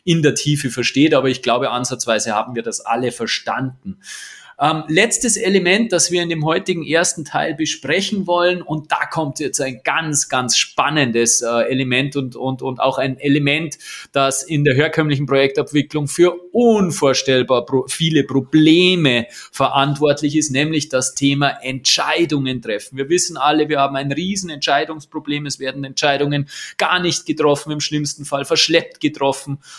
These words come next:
Und das ist natürlich ein riesengroßes Problem. Und deswegen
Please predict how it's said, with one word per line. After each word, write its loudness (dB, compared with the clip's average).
Und -2
das 0
ist -4
natürlich -2
ein -2
riesengroßes -4
Problem. 2
Und 0
deswegen 2